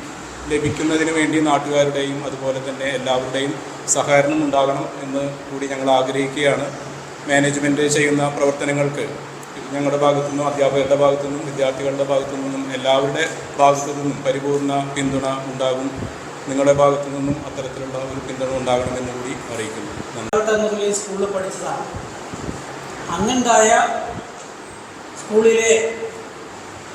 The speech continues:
Speaker 2: ഡിവിഷനുകൾ കേരളത്തിൽ തന്നെ ഏറ്റവും നമ്പർ വൺ, നമ്മുടെ സ്കൂളിൽ നിന്ന് പഠിച്ച, ഏഹ്, സെക്രട്ടേറിയറ്റ് മുതൽ എല്ലാ മേഖലയിലും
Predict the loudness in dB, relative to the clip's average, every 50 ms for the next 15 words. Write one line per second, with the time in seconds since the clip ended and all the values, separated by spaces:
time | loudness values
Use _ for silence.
0 | -12 -12 -12 -6 0 0 2 2 4 2 2 4 4 4 4 6 4 4 2 0
1 | -4 -6 -8 -10 -12 -12 -14 -14 -14 -14 -14 -14 -14 -14 -14 -14 -14 -14 -14 -12
2 | -10 -8 -6 2 4 6 6 6 6 6 4 4 2 0 -2 -2 0 0 2 2
3 | 2 2 0 0 -2 -6 -8 -4 -2 -2 -2 -2 -4 -6 -6 -6 -6 -4 -2 -2
4 | 0 2 2 2 2 2 2 2 0 -2 -2 -6 -6 -4 -4 -6 -6 -6 -2 0
5 | 0 0 0 -2 -2 -2 0 0 0 0 0 2 2 2 2 2 0 -4 -8 -10
6 | -10 -12 -12 -12 -12 -12 -12 -6 -4 -2 -2 0 -2 -2 -2 0 2 2 2 4
7 | 4 4 2 4 0 0 0 0 0 0 0 -2 -2 -6 -8 -10 -8 -8 -6 -6
8 | -4 0 0 2 2 2 2 2 0 -4 -6 -10 -10 -12 -12 -10 -8 -4 2 2
9 | 4 4 4 6 6 6 6 6 4 4 0 0 -2 -4 -6 -8